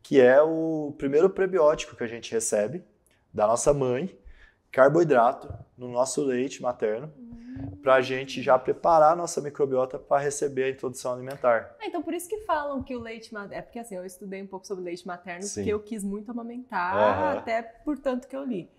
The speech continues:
Speaker 2: E fala que, assim, a microbiota da criança, ela é formada pela microbiota materna, né?
Speaker 1: Sim.
Speaker 2: Assim, pelo, pelo, no amamentar, você tá formando a microbiota da criança,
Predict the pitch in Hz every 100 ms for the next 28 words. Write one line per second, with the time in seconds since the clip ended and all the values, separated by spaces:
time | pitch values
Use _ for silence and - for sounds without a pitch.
0 | _ _ - 208 208 208 208 214 214 233
1 | - 226 220 208 220 - 190 220 240 208
2 | 208 196 196 185 156 - 165 185 226 -
3 | 247 220 214 285 311 - 185 - 185 202
4 | 214 202 190 180 226 269 226 - _ 226
5 | 233 330 370 311 247 226 233 277 311 -
6 | 294 233 196 170 165 180 202 - - 208
7 | 196 160 170 170 160 190 185 190 185 170
8 | - 180 190 202 214 196 196 190 - 180
9 | 185 175 170 175 170 175 190 185 180 175
10 | 170 180 170 170 180 170 170 175 220 277
11 | 359 - 349